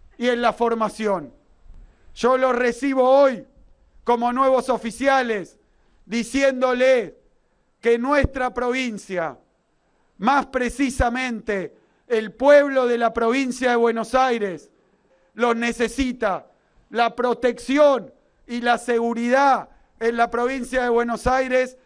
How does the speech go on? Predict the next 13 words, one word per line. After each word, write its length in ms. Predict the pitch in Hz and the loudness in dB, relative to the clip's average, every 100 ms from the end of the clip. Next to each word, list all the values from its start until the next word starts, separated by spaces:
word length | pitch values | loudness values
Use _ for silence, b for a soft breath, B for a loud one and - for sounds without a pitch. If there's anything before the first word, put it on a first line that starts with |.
| b | b
necesita 640 | - 233 240 226 269 254 247 | -8 -4 -2 -2 -4 -2 0
de 80 | 240 | 0
una 220 | 240 233 | 0 -2
policía 760 | 233 226 220 262 269 240 202 b b b | -2 -4 -6 -6 0 0 0 b b b
más 280 | 185 247 269 | -2 0 0
preparada, 880 | 269 247 233 240 247 254 240 202 156 b b | 0 -2 0 0 4 4 2 0 -6 b b
más 260 | - 226 262 | -4 0 0
profesional, 1040 | 262 240 233 226 233 226 233 262 233 170 b b | 0 -2 0 -2 -2 -2 2 2 2 -4 b b
de 100 | - | -8
una 240 | 233 240 240 | -2 -2 0
policía 500 | 233 233 - 254 254 | -4 -4 -6 -2 0
mejor 400 | 233 - 269 262 | 0 2 4 4
equipada, 760 | 254 247 190 262 254 233 202 | 0 -6 -2 2 2 2 -4